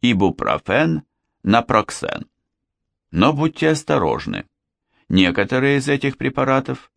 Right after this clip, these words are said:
имеют очень неприятные побочные эффекты. Например, могут вызвать кишечное кровотечение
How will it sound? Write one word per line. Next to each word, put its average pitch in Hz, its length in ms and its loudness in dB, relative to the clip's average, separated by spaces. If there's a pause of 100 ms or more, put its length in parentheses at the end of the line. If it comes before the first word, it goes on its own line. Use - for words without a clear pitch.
(240)
имеют 170 440 2
очень 139 300 2
неприятные 123 760 2
побочные 73 720 -2
эффекты. - 520 -6 (640)
Например, 139 560 2
могут 110 380 2
вызвать 107 460 2
кишечное 78 680 -2
кровотечение 67 1040 -2